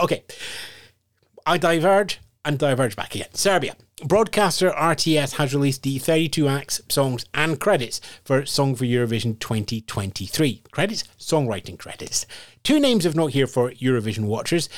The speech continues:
The first is Tiana Dapsevic, who sang for North Macedonia in twenty fourteen. Second is Hurricane, who stormed the stage in twenty twenty-one. But is this Hurricane? The original three singers of Hurricane have left the band, and Hurricane twenty twenty-three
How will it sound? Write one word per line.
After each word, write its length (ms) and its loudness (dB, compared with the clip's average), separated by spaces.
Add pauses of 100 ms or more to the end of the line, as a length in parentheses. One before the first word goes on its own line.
(140)
The 100 -2
first 360 2
is 100 2
Tiana 360 2
Dapsevic, 680 -2
who 140 4
sang 280 0
for 120 0
North 240 0
Macedonia 600 0
in 140 -8
twenty 360 -4
fourteen. 640 -2 (380)
Second 340 2
is 80 -4
Hurricane, 640 0
who 100 0
stormed 440 2
the 120 0
stage 420 0 (220)
in 160 -2
twenty 480 -2
twenty-one. 680 -2 (480)
But 160 -2
is 240 0
this 200 0
Hurricane? 500 -2 (480)
The 120 0
original 380 2
three 280 2
singers 380 2
of 80 -6
Hurricane 460 -2
have 220 -2
left 200 -4
the 80 -4
band, 320 -6 (340)
and 240 2
Hurricane 500 2
twenty 320 0
twenty-three 800 0